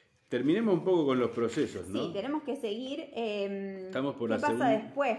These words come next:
Speaker 2: Claro, la segunda fermentación, ¿no?
Speaker 1: La segunda
Speaker 2: Primero se lo deja
Speaker 1: fermentación.
Speaker 2: reposar, después hablamos de esto, la primera fermentación y después se lo deja reposar por cuatro meses, ¿no?
Speaker 1: Por cuatro meses dejando que sedimente.
Speaker 2: Ujú.
Speaker 1: Una vez que, que sedimenta y que se hace la segunda fermentación,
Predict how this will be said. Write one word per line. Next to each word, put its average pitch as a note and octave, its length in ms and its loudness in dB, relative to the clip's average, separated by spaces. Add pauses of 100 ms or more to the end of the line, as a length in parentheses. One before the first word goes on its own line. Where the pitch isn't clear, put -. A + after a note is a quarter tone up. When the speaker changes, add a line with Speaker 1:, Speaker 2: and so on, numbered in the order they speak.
Speaker 2:
Claro, C4 360 0
la F#3+ 160 -4
segunda B3 320 -4
fermentación, F#3 760 -8
¿no? - 100 -6
Speaker 1:
La - 40 -4
segunda C3 320 0
Speaker 2:
Primero C3 280 2
se - 40 -6
lo C3+ 80 4
deja C#3 140 4
Speaker 1:
fermentación. D#3 260 4
Speaker 2:
reposar, C#4 560 -6 (300)
después C4+ 340 -8
hablamos A#3 360 -2
de A3 80 -8
esto, G#3 140 -8
la F3 120 -6
primera C4+ 320 -6
fermentación C4 500 -6
y E4+ 40 -4
después F4 240 -8
se - 40 -8
lo D4 80 -4
deja C#4 220 -4
reposar A#3 560 -6
por A#3 160 -6
cuatro D4+ 280 -4
meses, B3+ 420 -8
¿no? A#3 200 -10
Speaker 1:
Por - 180 -2
cuatro E3+ 300 0
meses F#3+ 680 -4
dejando C3 440 -4
que A2 120 -6
sedimente. G2+ 720 -8 (560)
Speaker 2:
Ujú. A#3+ 320 -6 (260)
Speaker 1:
Una E3 240 -2
vez F3 200 0
que, A2+ 600 0
que G2+ 100 -10
sedimenta D3 800 -2
y A2 80 -12
que F#2 120 -16
se B2+ 140 -6
hace B2 180 -2
la A2 100 -2
segunda B2 540 2
fermentación, G#2 1040 -4